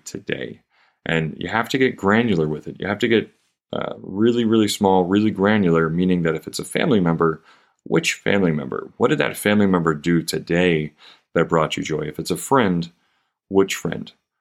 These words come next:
What did that friend do specifically today to bring you joy? And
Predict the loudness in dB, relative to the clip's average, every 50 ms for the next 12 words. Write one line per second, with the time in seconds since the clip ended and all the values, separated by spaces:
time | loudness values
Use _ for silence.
0 | _ _ _ -2 0 0 2 2 2 0 2 2 0 0 0 0 -4 -6 -2 -2
1 | 0 0 -2 -2 -4 -4 -2 0 -2 0 0 0 0 2 0 0 0 -2 -4 -6
2 | -6 -4 0 0 2 2 2 2 2 0 -2 -4 _ _ _ _ _ _ _ -8
3 | -6 -2 0 2 2 2 2 0 -2 -2 -2 -4 -4 -6 -8 -12 -14 _ _ _
4 | _ _ _ _ _ _ -2 0 0 0 0 -2 -6